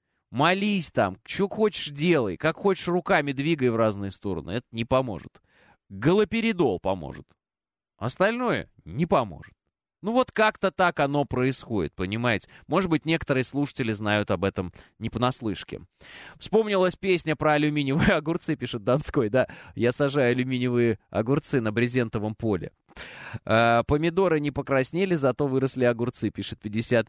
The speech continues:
первый. «Борщ, сало и рюмашка — вот зелье приворотное», пишет Гномб. Нормальное человеческое отношение. Вот п-, приворотное зелье. Я с вами согласен, на самом деле, Гномб. Нормально надо общаться с людьми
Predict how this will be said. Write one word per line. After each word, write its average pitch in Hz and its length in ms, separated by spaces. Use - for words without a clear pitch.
первый. 98 400
«Борщ, 170 340
сало 190 380
и 160 80
рюмашка — 160 540
вот 131 220
зелье 143 400
приворотное», 131 680
пишет 117 340
Гномб. 117 400
Нормальное 214 540
человеческое 180 520
отношение. 127 760
Вот 151 360
п-, 110 180
приворотное 147 800
зелье. 120 380
Я 185 240
с 170 120
вами 214 220
согласен, 180 520
на 110 120
самом 110 260
деле, 98 240
Гномб. 104 340
Нормально 175 540
надо 139 320
общаться 190 420
с - 80
людьми 143 420